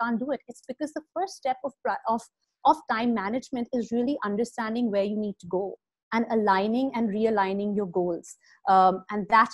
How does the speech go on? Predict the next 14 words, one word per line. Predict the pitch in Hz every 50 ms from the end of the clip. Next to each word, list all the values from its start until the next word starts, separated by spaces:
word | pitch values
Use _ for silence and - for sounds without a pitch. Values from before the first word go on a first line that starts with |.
| - -
will | 220 240 240
help | 214 220 196 196 -
you | 202 208 190
then | 185 190 196 196
manage | 196 185 185 185 196 202 180
your | - 220 - 208
time | 185 180 185 190 190
to | -
what | 190 175 185 180
is | 190 196 190
most | 190 180 175 175 - - -
important | - 175 175 - 160 147 - 170 170 160
to | - - 170
you. | 156 160 -